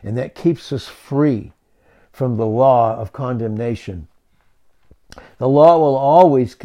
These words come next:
the enemy will always use the law to condemn me when I don't function in forgiveness. It becomes a device of the enemy to separate in First Corinthians two eleven. But here again, he,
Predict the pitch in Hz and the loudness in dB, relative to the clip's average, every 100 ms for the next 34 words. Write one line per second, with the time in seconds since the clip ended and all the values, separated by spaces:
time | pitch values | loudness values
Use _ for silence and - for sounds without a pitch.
0 | 143 127 117 139 160 156 135 117 127 147 | -14 -6 -4 -2 -2 -4 -4 -2 2 2
1 | 180 151 135 - 127 123 113 - _ _ | 2 0 -4 -4 -4 -4 -6 -14 _ _
2 | 120 135 143 - 123 - 117 110 143 143 | -4 0 0 -2 -8 -6 -6 -4 -4 -4
3 | 120 117 127 127 127 143 156 151 - 160 | -6 -6 -6 -4 -2 0 -2 -6 -8 -6
4 | 151 - 117 117 113 156 156 185 107 - | -6 -6 -6 -6 -4 -4 -4 -6 -8 -16
5 | _ _ _ _ _ _ _ _ _ 123 | _ _ _ _ _ _ _ _ _ -6
6 | 143 - 143 123 135 123 107 139 127 101 | -6 -4 -6 -2 -2 -2 2 2 2 -2
7 | - _ _ _ _ _ - 107 123 123 | -14 _ _ _ _ _ -14 -6 -4 -2
8 | 139 117 104 95 120 - 143 135 110 95 | -2 -2 -6 -8 -8 2 2 4 0 0
9 | 92 - _ _ 110 107 135 123 - 123 | -4 -12 _ _ -12 -8 -8 -8 -8 -10
10 | 113 120 107 - - 135 101 95 - 104 | -8 -6 -8 -10 -4 -2 -2 -6 -10 -6
11 | 107 87 85 _ _ _ _ _ _ - | -6 -6 -18 _ _ _ _ _ _ -12
12 | 95 165 185 190 185 147 139 113 110 - | -2 6 8 8 4 2 2 0 -4 -10
13 | _ _ _ _ _ _ _ 131 | _ _ _ _ _ _ _ -12